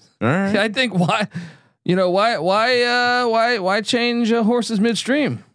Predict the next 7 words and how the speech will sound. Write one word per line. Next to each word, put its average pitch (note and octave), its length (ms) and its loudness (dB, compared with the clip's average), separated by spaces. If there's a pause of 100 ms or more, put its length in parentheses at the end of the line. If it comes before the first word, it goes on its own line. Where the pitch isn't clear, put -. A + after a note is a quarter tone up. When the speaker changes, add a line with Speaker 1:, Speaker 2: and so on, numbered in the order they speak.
Speaker 1:
You, A#2+ 260 -2
<laughs> - 40 -20 (1500)
Sean, C3 420 0
Sean, B2+ 300 -2
we're G#2 100 0
not, A#2 280 0 (560)
uh, G#2 120 -4